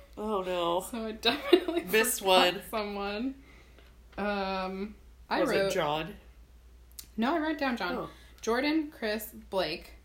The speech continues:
Speaker 2: Nick, John, Lincoln, Leo, David, Kriston, Jason, Colton, Jean Blanc.
Speaker 1: It's already too many names for me to remember where you started.
Speaker 2: Yeah, dude. Um,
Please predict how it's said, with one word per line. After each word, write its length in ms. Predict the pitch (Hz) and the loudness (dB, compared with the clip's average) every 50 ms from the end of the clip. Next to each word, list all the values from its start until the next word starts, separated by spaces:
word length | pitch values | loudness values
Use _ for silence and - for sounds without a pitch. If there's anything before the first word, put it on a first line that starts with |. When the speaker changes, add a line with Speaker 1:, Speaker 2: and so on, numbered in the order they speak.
| - - - - - | -20 -20 -20 -16 -12
Speaker 2:
Nick, 460 | 202 196 196 214 233 240 233 - - - - - - - | -8 -6 -4 -4 -4 -4 -6 -14 -20 -20 -20 -20 -20 -12
John, 460 | - 196 190 190 190 185 185 190 - - | -8 -4 -4 -2 -2 -2 -4 -6 -8 -8
Lincoln, 640 | 190 196 190 190 190 - 156 135 147 165 180 196 - - - - - - | -8 -6 -6 -6 -8 -8 -10 -10 -10 -10 -12 -14 -16 -18 -20 -20 -12 -8
Leo, 400 | 202 202 202 208 208 208 208 202 | -6 -6 -4 -4 -4 -4 -4 -6
David, 580 | 202 - - 185 180 175 175 170 175 175 175 208 - - - - | -8 -6 -4 -4 -4 -4 -4 -6 -6 -8 -8 -12 -16 -20 -20 -16
Kriston, 720 | - 185 180 - - - 180 180 180 180 175 175 175 180 190 - - - | -14 -14 -12 -12 -10 -6 -4 -2 -2 -2 -2 -2 -4 -8 -12 -16 -20 -14
Jason, 500 | - - 175 185 180 - 170 165 170 - - - | -10 -10 -8 -8 -10 -10 -12 -12 -12 -12 -16 -16
Colton, 520 | - - 165 156 160 - 160 156 - 190 190 - - - | -14 -12 -12 -12 -12 -12 -12 -12 -12 -12 -14 -18 -20 -18
Jean 320 | - 196 185 143 104 127 165 | -12 -10 -8 -8 -8 -10 -10
Blanc. 260 | - 165 170 156 127 - - - - - - - | -10 -10 -10 -10 -10 -14 -18 -20 -20 -20 -18 -16
Speaker 1:
It's 120 | - - - | -14 -10 -6
already 340 | - - 180 170 170 190 | -4 -4 -4 -4 -4 -8
too 140 | 202 - 208 202 | -8 -8 -10 -10
many 160 | 196 190 190 | -10 -10 -10
names 240 | 190 185 190 208 208 | -10 -12 -12 -14 -16
for 100 | - 214 | -16 -14
me 80 | 190 180 | -12 -10
to 40 | 180 | -10
remember 280 | 180 175 180 175 185 180 | -10 -10 -10 -8 -8 -8
where 100 | 180 185 | -8 -8
you 80 | 180 196 | -8 -10
started. 460 | - - - - - - - - - - - - - - - - - - - | -10 -8 -8 -8 -6 -6 -8 -10 -12 -16 -20 -20 -20 -20 -20 -20 -20 -14 -8
Speaker 2:
Yeah, 380 | 254 269 269 269 262 254 214 - - - | -4 -4 -2 -2 0 -2 -2 -2 -4 -8
dude. 460 | - 190 202 202 220 240 269 269 262 - - - - - - - - - | -4 -2 0 0 0 0 0 -2 -4 -8 -14 -16 -16 -16 -16 -14 -10 -6
Um, 640 | 202 208 214 202 202 196 196 196 196 196 196 202 | -4 -4 -2 -2 0 0 0 -2 -2 -4 -6 -6